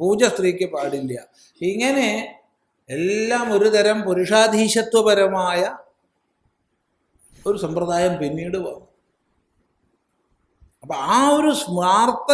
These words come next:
ചിന്തയെ നോക്കിക്കഴിഞ്ഞാൽ സ്ത്രീക്ക് സന്യാസം പാടില്ല എന്നേ പറയാൻ പറ്റൂ. എന്നാൽ അതല്ല, ശാസ്ത്രീയമായിട്ട് യുക്തിപൂർവ്വം ചിന്തിച്ചാൽ സ്ത്രീക്കും പുരുഷനും ഒക്കെ സന്യാസം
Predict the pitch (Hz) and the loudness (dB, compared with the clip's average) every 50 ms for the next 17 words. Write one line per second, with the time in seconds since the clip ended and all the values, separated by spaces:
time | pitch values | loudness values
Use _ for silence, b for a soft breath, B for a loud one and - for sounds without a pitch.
0 | 277 285 277 240 233 247 247 247 247 233 220 214 - - 233 - 202 175 147 135 | 0 0 0 -2 0 2 2 2 2 0 -2 -4 -6 -8 -8 -6 -4 -4 -4 -6
1 | 120 131 151 175 196 196 196 190 - - _ _ _ _ _ _ _ - 156 156 | -8 -6 -4 -2 -2 -2 -2 -4 -8 -14 _ _ _ _ _ _ _ -8 -6 -4
2 | 156 156 160 165 160 151 135 135 135 139 127 143 139 131 131 123 123 131 135 127 | -4 -4 -6 -6 -6 -6 -8 -8 -8 -10 -10 -12 -10 -8 -8 -6 -6 -6 -6 -6
3 | 127 123 120 120 120 117 113 113 107 - - - - _ _ _ _ - _ _ | -6 -8 -10 -10 -14 -16 -16 -18 -20 -20 -20 -20 -20 _ _ _ _ -20 _ _
4 | _ _ _ _ _ _ _ - - 127 127 127 156 165 175 190 - 147 160 180 | _ _ _ _ _ _ _ -18 -12 -10 -8 -8 -6 -6 -6 -6 -6 -4 -4 -2
5 | 165 156 170 214 254 220 - - - - - - - - _ _ _ _ _ _ | -2 -2 0 0 0 0 -2 -2 -6 -10 -12 -16 -20 -20 _ _ _ _ _ _
6 | _ _ _ _ _ _ - 143 147 165 156 - - 254 302 311 294 269 185 151 | _ _ _ _ _ _ -12 -10 -10 -10 -10 -8 -6 -4 -2 -2 0 0 0 -2
7 | 139 135 135 131 127 131 139 139 139 143 143 143 - - - _ _ _ - 147 | -2 0 0 -2 -2 -2 -4 -4 -4 -6 -8 -10 -14 -18 -20 _ _ _ -12 -12
8 | 160 156 - - 285 285 262 269 269 247 240 226 185 165 151 139 135 139 131 131 | -12 -12 -10 -8 -6 -6 -4 -4 -2 0 0 0 0 -2 -2 -2 -2 -2 -2 -2
9 | 147 151 147 151 151 156 - - - _ _ _ _ _ _ _ - 131 139 139 | -2 -2 -2 -2 -4 -6 -8 -12 -16 _ _ _ _ _ _ _ -10 -6 -6 -6
10 | 139 139 147 175 156 139 131 127 127 117 147 151 156 147 135 117 - - 202 233 | -4 -6 -6 -8 -6 -6 -6 -6 -6 -6 -6 -6 -6 -6 -6 -6 -2 0 0 0
11 | 277 - - - - - - _ _ _ _ _ _ _ _ _ _ _ _ _ | 0 -2 -6 -10 -14 -20 -20 _ _ _ _ _ _ _ _ _ _ _ _ _
12 | _ - - 131 123 120 127 135 135 131 - - 160 170 | _ -20 -16 -14 -12 -10 -8 -8 -8 -10 -10 -10 -12 -12